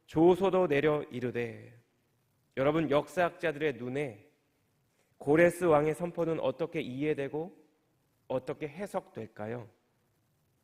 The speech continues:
여러분, 바벨론의 포로로 이-, 있었던, 무려 수십 년 동안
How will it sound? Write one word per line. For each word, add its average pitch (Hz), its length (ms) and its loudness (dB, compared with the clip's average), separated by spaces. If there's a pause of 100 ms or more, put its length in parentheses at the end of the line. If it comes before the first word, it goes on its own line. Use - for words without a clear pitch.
(380)
여러분, 147 260 0
바벨론의 165 640 0
포로로 220 400 0 (140)
이-, 131 180 -10
있었던, 120 720 -10 (840)
무려 156 220 2
수십 226 340 -4
년 214 300 4
동안 127 400 -4